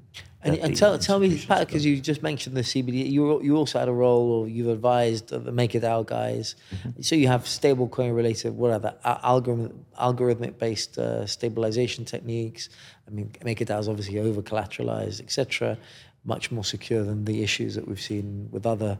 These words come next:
Speaker 1: algorithmic based stabilization mechanisms. Um, and then C B D Cs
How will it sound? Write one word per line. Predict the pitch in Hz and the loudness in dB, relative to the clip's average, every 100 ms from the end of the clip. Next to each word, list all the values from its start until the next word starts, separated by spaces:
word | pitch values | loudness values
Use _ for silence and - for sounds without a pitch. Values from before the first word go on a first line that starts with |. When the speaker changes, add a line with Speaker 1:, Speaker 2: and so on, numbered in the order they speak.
| - | -4
Speaker 1:
algorithmic | 107 107 110 117 | -4 -4 -6 -6
based | 110 101 | -6 -4
stabilization | - 120 120 113 127 147 151 | -2 0 2 2 2 0 0
mechanisms. | 151 147 143 135 143 135 - - - - - | -2 -2 -2 0 -2 -4 -8 -10 -16 -12 0
Um, | 123 | 0
and | 123 139 | 4 4
then | 135 | 4
C | - 127 | 2 2
B | 120 | 2
D | 113 | 0
Cs | - 127 123 120 113 - | 0 0 2 2 0 -4